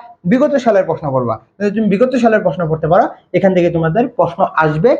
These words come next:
এবং তুমি দুইটা থেকে তিনটা ইজিলি পাবা। সাত কলেজের প্রশ্ন হবে ঢাকা বিশ্ববিদ্যালয়ের প্রশ্ন ব্যাংক আর বিসিএস এর প্রশ্ন ব্যাংক থেকে বেশি। Identification of sentence, এটা পড়বা, ট্রান্সলেশন না পড়লেও হবে। আহ, figure of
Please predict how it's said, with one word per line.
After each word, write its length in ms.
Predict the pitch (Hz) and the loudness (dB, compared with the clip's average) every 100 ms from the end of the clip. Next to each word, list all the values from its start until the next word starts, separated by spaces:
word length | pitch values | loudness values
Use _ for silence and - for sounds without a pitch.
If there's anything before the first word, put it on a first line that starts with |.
| - - | -4 -4
এবং 260 | 151 160 165 | -2 0 0
তুমি 140 | 175 | 0
দুইটা 260 | 151 185 185 | 0 2 2
থেকে 180 | 180 190 | 2 -2
তিনটা 280 | - 190 202 | 0 0 0
ইজিলি 400 | 196 185 220 247 | 0 2 4 4
পাবা। 280 | 240 165 127 113 - - | 4 2 0 -4 -8 -4
সাত 140 | 185 - | -4 0
কলেজের 280 | 233 220 220 | 0 2 0
প্রশ্ন 300 | 196 170 208 | 0 -2 0
হবে 240 | 202 208 | 0 2
ঢাকা 220 | 196 180 | 2 2
বিশ্ববিদ্যালয়ের 560 | 190 190 190 190 196 196 | 0 0 -2 0 2 2
প্রশ্ন 300 | 196 190 214 | 0 0 2
ব্যাংক 200 | 240 302 - _ - | 2 0 -4 _ -4
আর 120 | 160 | 0
বিসিএস 320 | 175 185 202 | 0 2 2
এর 100 | 175 | 2
প্রশ্ন 240 | 156 160 | 0 -4
ব্যাংক 160 | 156 151 | -4 -2
থেকে 160 | 170 165 | 0 0
বেশি। 320 | 139 131 110 _ - 160 | 0 -4 -8 _ -4 -2
Identification 540 | 175 208 208 208 202 208 | 2 2 2 2 2 2
of 60 | 196 - | 0 0
sentence, 460 | 165 165 165 285 294 - _ | 2 2 2 2 2 -2 _
এটা 180 | 165 185 180 | 0 2 2
পড়বা, 300 | 175 196 220 | 2 2 2
ট্রান্সলেশন 520 | 226 196 196 196 196 180 | 2 0 2 0 2 2
না 140 | 175 | 2
পড়লেও 260 | 185 185 180 | 2 2 2
হবে। 220 | 185 226 | 2 2
আহ, 680 | 262 - _ - 170 170 170 190 | 0 -4 _ -4 2 2 2 2
figure 240 | 190 | 2
of 40 | 202 | 4